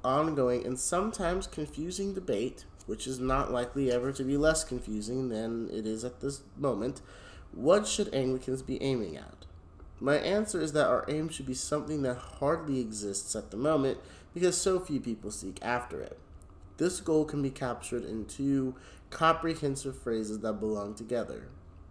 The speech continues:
evangelical Catholicity and Catholic evangelicalism.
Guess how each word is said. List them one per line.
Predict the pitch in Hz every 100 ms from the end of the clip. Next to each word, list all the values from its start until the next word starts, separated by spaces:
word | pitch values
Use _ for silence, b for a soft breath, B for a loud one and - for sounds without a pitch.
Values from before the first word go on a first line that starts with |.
| - 117
evangelical | 139 156 180 170 165 151 151 156
Catholicity | 147 143 120 - 104 127 - 143 - 127 127 B B B B 127
and | 123 120 -
Catholic | - 151 143 143 - 113 110 -
evangelicalism. | 117 113 104 107 104 107 110 113 117 85 62